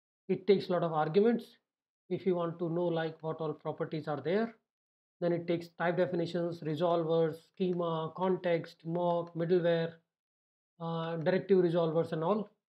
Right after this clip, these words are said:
we, we will see, uh, we will talk about the mocks if you wanted to test, uh, or provide a mock implementation, middlewares, like some custom middlewares you wanted to add. Context, context has a lot of things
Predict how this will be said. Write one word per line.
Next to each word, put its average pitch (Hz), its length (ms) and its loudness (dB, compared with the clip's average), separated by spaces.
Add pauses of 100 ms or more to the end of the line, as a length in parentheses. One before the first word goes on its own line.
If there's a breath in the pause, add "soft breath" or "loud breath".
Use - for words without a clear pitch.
(160)
we, 185 220 4
we 180 160 4
will 196 180 8
see, 202 460 4 (420)
uh, 185 160 -2
we 185 60 8
will 190 100 6
talk 190 240 4
about 180 280 2
the 170 60 -2
mocks 185 560 0
if 165 140 -10
you 180 80 2
wanted 165 280 -2
to 165 100 -4
test, 165 380 -2
uh, 160 260 0 (200)
or 175 140 -4
provide 160 300 0
a 151 60 0
mock 160 260 -2
implementation, 175 800 -2
middlewares, 180 500 0 (520)
like 170 280 -2 (100)
some 175 380 -4
custom 180 320 0
middlewares 170 400 0
you 175 100 2
wanted 160 260 -4
to - 160 -10
add. 202 340 0 (680)
Context, 202 640 2
context 185 420 0
has 180 160 4
a 175 60 2
lot 170 140 2
of 175 180 -4
things - 440 -2